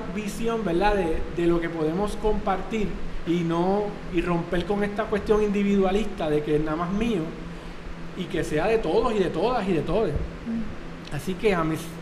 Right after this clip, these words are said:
Speaker 1: yo digo, "Esto tiene que existir en algún sitio", so, vamos al internet, vemos que en Europa hay miles, en Estados Unidos hay cientos más,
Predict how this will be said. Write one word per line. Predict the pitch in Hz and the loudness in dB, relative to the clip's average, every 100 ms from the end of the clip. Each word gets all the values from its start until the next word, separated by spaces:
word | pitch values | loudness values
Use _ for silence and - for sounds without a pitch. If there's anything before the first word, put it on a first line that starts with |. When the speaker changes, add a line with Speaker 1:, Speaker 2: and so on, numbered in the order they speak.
| - - - - | -12 -10 -8 -2
Speaker 1:
yo | 165 | 0
digo, | 160 | 0
"Esto | 139 208 | 0 2
tiene | 208 262 | 2 2
que | |
existir | 254 262 - 226 | -2 -4 -4 0
en | 226 | 2
algún | 226 226 | 0 0
sitio", | 269 339 214 | 0 0 0
so, | 175 156 | -2 0
vamos | 127 143 160 | 0 0 2
al | 175 | 2
internet, | 190 226 233 196 185 - - - - | 2 2 2 2 0 -4 -10 -12 -6
vemos | 147 156 165 - | -2 0 0 0
que | 190 185 185 208 - - | 2 2 2 -2 -4 -4
en | 175 165 | -2 0
Europa | 160 156 170 196 | 0 2 2 2
hay | 185 190 202 - | 2 2 0 -4
miles, | 165 226 247 190 202 - - - - - | -2 0 2 2 0 -2 -6 -8 -8 -6
en | 185 170 | 0 2
Estados | 170 170 165 180 - | 2 0 0 0 2
Unidos | 202 208 190 | 6 6 6
hay | 190 208 214 214 | 4 4 2 -2
cientos | - 208 208 220 - 196 | -6 2 2 4 2 2
más, | 202 233 202 | 2 2 2